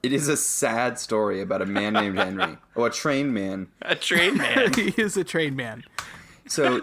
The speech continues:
Speaker 1: you know, the long and short of this episode is that, uh, there's a, <laughs> there's a train named Henry. He's got a beautiful green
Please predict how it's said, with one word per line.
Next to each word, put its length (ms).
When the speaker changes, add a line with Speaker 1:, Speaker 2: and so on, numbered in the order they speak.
Speaker 1:
you 60
know, 100
the 80
long 300
and 80
short 200
of 80
this 160
episode 420
is 160
that, 360
uh, 260
there's 180
a, 220
<laughs> 100
there's 200
a 40
train 400
named 300
Henry. 460
He's 160
got 120
a 60
beautiful 720
green 600